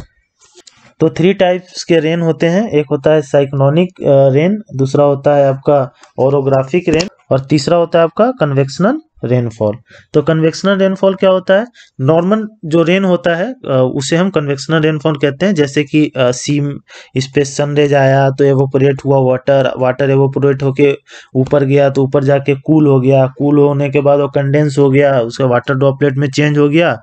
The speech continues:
और वाटर ड्रॉपलेट जब हैवी हो गया तो as a precipitation वो नीचे गिरने लगा और इसे हम रेन कहते हैं। तो इस टाइप के रेन को हम कन्वेक्शनल रेनफॉल कहते हैं। बाकी जो, अ,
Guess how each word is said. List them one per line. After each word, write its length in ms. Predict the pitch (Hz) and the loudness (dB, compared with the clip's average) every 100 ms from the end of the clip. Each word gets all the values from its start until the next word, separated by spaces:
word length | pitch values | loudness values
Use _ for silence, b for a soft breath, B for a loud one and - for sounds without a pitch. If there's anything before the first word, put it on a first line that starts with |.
| B B B | B B B
और 120 | 127 | 0
वाटर 320 | 131 135 135 143 | 2 0 -2 0
ड्रॉपलेट 400 | 143 139 151 139 | 0 0 -2 0
जब 180 | 147 | -2
हैवी 340 | 127 131 135 170 | 0 -2 0 2
हो 160 | 185 | 2
गया 280 | 190 185 113 B B - | 2 0 -2 B B 0
तो 140 | 139 | 2
as 80 | 139 | 2
a 80 | 160 165 | 0 -2
precipitation 680 | 135 139 135 135 139 139 147 | -2 -2 -4 -2 -2 -2 0
वो 200 | 170 269 - _ 123 | 0 0 -6 _ -6
नीचे 260 | 131 185 | -2 -2
गिरने 340 | 160 131 127 139 | 0 0 2 0
लगा 260 | 135 143 | 2 2
और 240 | 214 - 123 | 0 -2 -4
इसे 180 | 123 135 | -2 -2
हम 200 | 170 170 | -2 0
रेन 260 | 123 123 | 0 -2
कहते 360 | 120 110 107 107 | -4 -6 -6 -6
हैं। 180 | 107 113 b b | -6 -12 b b
तो 60 | 131 | -2
इस 360 | 143 165 160 | -2 -2 -2
टाइप 180 | 165 156 156 | -2 -2 -2
के 100 | 156 | -2
रेन 220 | 151 151 | -2 -2
को 120 | 156 | -2
हम 180 | 180 233 | -2 -2
कन्वेक्शनल 640 | 147 139 139 135 160 226 269 b b 113 | -2 -2 -2 -2 -2 -2 -4 b b -2
रेनफॉल 540 | 131 135 135 214 294 _ _ _ | 0 0 0 -2 -2 _ _ _
कहते 300 | 117 113 117 | -6 -4 -4
हैं। 220 | 107 104 110 _ _ _ _ _ | -4 -6 -12 _ _ _ _ _
बाकी 380 | 127 139 135 180 | -4 -4 -2 -2
जो, 260 | 165 175 170 | 2 2 2
अ, 460 | - 143 135 135 | -2 0 2 2